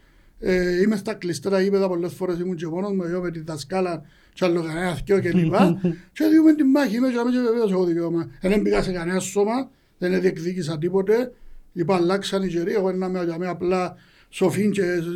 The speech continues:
Speaker 1: και, και κορμήν. Πάω μαζί τους με τα λεωφορεία όπου πας συν-, συνοδεύκω τα και λοιπά. Είμαι περήφανος για το που κάμνω σε τούν την ηλικία μαζί τους και βεβαίως έχω άποψη. Αν επαρπάτουν, είχε να ήταν πολλά διαφορετικά πράγματα,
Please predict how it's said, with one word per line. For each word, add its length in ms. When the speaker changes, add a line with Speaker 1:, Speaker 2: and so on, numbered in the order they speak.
Speaker 1:
και, 340
και 140
κορμήν. 500
Πάω 180
μαζί 360
τους 120
με 100
τα 120
λεωφορεία 400
όπου 200
πας 240
συν-, 300
συνοδεύκω 600
τα 140
και 120
λοιπά. 300
Είμαι 220
περήφανος 500
για 160
το 220
που 120
κάμνω 360
σε 120
τούν 160
την 120
ηλικία 300
μαζί 260
τους 100
και 100
βεβαίως 280
έχω 180
άποψη. 360
Αν 200
επαρπάτουν, 960
είχε 180
να 120
ήταν 160
πολλά 240
διαφορετικά 540
πράγματα, 600